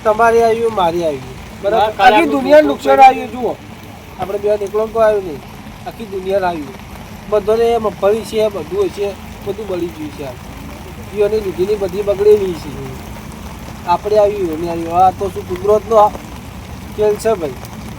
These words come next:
Speaker 1: એટલે તમારે હસી લગન તો કહો વાંધો નહીં. મારે નફો આવ્યો પાંચ એક લાખનો, એ તમારે હું હાલો ટેકો કર્યો ભાઈ.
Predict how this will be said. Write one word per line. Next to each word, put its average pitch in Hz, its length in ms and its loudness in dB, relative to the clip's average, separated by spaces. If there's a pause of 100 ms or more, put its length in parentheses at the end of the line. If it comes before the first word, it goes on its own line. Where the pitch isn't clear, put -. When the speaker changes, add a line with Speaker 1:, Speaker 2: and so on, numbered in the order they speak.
(600)
Speaker 1:
એટલે 196 120 -2
તમારે 202 340 2
હસી 226 220 -4
લગન 196 360 4 (360)
તો 208 80 2
કહો 220 160 4
વાંધો 208 340 6
નહીં. 202 260 0 (460)
મારે 190 260 0
નફો 175 240 -4
આવ્યો 233 280 6
પાંચ 214 260 2
એક 202 100 -4
લાખનો, 190 420 0 (420)
એ - 20 -6
તમારે 208 300 -2
હું 190 100 -6
હાલો 170 220 0
ટેકો 185 300 -2
કર્યો 208 280 2
ભાઈ. 320 160 8